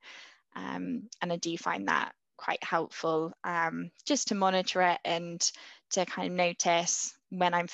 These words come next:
feeling really good, what helps me to stay motivated and to, <laughs> to stay on that kind of positive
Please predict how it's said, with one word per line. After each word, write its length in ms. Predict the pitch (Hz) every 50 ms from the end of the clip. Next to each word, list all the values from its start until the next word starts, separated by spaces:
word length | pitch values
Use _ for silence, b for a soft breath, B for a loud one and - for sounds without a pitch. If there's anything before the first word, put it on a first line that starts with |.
| - -
feeling 280 | 175 175 170 170 175
really 180 | 175 170 175 175
good, 480 | - 214 202 196 196 196 196 196 196
what 160 | 196 185 170 - - -
helps 480 | - - 180 165 - _ - - -
me 160 | 196 180 180 180 -
to 120 | - 180
stay 540 | - - - 185 180 175 170 170 170 180 - - _ - B B B B B B
motivated 800 | - 175 165 170 165 - - 175 170 - - - - - - -
and 300 | - - - - - -
to, 340 | - - - - 80 - 185 - - -
<laughs> 140 | - - -
to 160 | - 233 226
stay 360 | 214 - - - 202 185 214
on 180 | 190 185 180 180
that 280 | 175 180 - - - -
kind 160 | - - 95
of 120 | 90 -
positive 520 | - 180 175 185 190 - - - - -